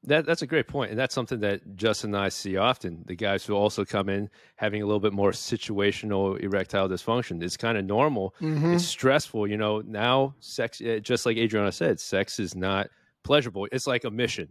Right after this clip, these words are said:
Speaker 1: you know, at this point. It's like, "All
Speaker 2: It's a
Speaker 1: right,
Speaker 2: job, man.
Speaker 1: what we, we've hit the window. It's time to go." You know, "Let's do this," you know, and you're kinda put on the spot. And so
Speaker 2: <laughs>
Speaker 1: it's, it's kinda things that we, eh, but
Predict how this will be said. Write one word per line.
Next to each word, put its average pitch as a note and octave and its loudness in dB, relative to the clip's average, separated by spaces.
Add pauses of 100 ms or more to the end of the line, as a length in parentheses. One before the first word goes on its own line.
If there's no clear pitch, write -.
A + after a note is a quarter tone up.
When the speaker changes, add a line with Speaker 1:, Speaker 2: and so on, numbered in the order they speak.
(140)
Speaker 1:
you E2+ -6
know, E2+ -4
at E2 -2
this E2+ -4
point. E2 -6
It's E2 -10
like, E2 -4
"All G#2 4
Speaker 2:
It's A2 4
a - -2
Speaker 1:
right, G#2+ -4
Speaker 2:
job, C#3+ 2
man. B2+ -8
Speaker 1:
what A#2 2
we, B2+ 4
we've A2 0
hit C3+ 0
the C#3 4
window. C#3+ 4
It's - -8
time C#3+ -4
to C3+ -8
go." D#3 2
You A#2 -8
know, G2+ -6 (1400)
"Let's A#2 -2
do D3+ 6
this," F#2 -6
you G2+ -6
know, B2 -6
and A#2+ -6
you're A#2+ 2
kinda C3 0
put D3 2
on C#3 4
the B2+ 0
spot. - 2
And G2+ 0
so A2+ 4 (200)
Speaker 2:
<laughs> - -10
Speaker 1:
it's, - 0
it's D3 -2
kinda F3 4
things D#3 -6
that D3 0
we, F3 -4
eh, D3 -4 (140)
but B2+ 0